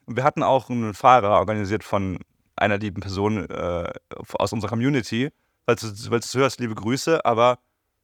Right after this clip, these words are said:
war ein bisschen strange. <laughs> Und wir haben nämlich dann, also, kannte ihn anscheinend seit zehn Jahren. Und dann haben wir für fünfzehn U-S-Dollar das gemacht, dass er uns abholt vom Airport und was Downtown fährt. Und das ist,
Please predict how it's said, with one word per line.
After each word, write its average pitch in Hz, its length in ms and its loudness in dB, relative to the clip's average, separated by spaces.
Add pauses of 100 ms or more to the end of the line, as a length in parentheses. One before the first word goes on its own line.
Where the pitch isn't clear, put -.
war 120 200 2
ein 120 60 0
bisschen 120 160 -8
strange. 139 400 2 (200)
<laughs> - 220 -20
Und 123 280 0
wir 127 80 6
haben 117 120 6
nämlich 123 200 -2
dann, 117 220 2
also, 98 360 -8 (380)
kannte 113 320 0
ihn 143 320 -6
anscheinend 113 380 -2
seit 107 140 -2
zehn 110 220 0
Jahren. 117 400 2 (300)
Und - 160 -8
dann 110 180 0
haben 123 220 2
wir 127 280 2 (340)
für - 180 -8
fünfzehn 139 400 -2
U-S-Dollar 98 500 2
das 90 220 -2
gemacht, 85 360 -4
dass - 220 -10 (240)
er 95 180 2
uns 104 120 -2
abholt 131 500 2
vom - 180 -4
Airport 104 480 2
und 101 160 -6
was 95 200 -2
Downtown 92 440 -4
fährt. 87 280 0
Und 92 140 -6
das 101 140 0
ist, 117 300 -8